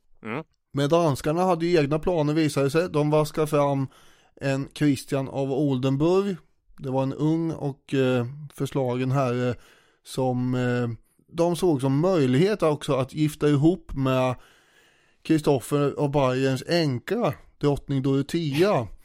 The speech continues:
Speaker 1: Ja, och det var väldigt bra eftersom man var skyldig henne en omfattande hemgift.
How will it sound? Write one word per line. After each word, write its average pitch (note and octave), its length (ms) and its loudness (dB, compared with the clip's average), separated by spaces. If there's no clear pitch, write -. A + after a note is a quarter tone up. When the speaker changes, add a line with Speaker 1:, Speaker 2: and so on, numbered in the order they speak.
Speaker 1:
Ja, D3 240 0
och D3+ 160 -2
det E3 100 0
var E3+ 160 4
väldigt D3+ 440 0
bra C#3+ 280 6
eftersom B2 720 -2
man B2+ 140 0
var C3 80 4
skyldig C3 360 -2
henne A#2 280 0
en B2 80 -4
omfattande A#2 640 -2
hemgift. A#2+ 920 -4